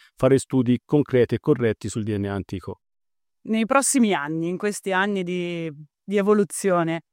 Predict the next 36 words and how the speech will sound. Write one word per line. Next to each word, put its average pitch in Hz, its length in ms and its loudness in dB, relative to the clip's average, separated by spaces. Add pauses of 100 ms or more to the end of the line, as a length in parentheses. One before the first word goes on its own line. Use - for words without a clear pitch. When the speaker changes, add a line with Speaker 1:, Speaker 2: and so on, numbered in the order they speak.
(120)
Speaker 2:
quali 269 260 4
saranno 175 800 2
le 175 140 -2
grandi 180 340 2
domande 170 720 0
che 175 200 -2
la 170 240 2
paleogenomica 180 920 2
cercherà 170 680 -2
di 175 300 -6
affrontare 180 680 -2
a - 20 0
livello 175 380 2
globale? 165 640 0 (200)
Speaker 1:
Beh, - 220 -12
<laughs> - 0 -
a 98 320 -4
livello 135 360 4
globale 156 520 2 (380)
è 127 220 2
difficile 127 520 2
rispondere. 117 680 0 (300)
Una 165 200 4
delle 156 160 0
domande, 151 840 0
ehm, 135 340 -4
che, 139 240 -2
diciamo, 139 320 -2
ancora 139 320 0
sono, 135 680 0
che 147 140 -2
non 143 160 0
hanno 160 160 2
una 143 100 2
risposta 139 460 -2
precisa 147 500 2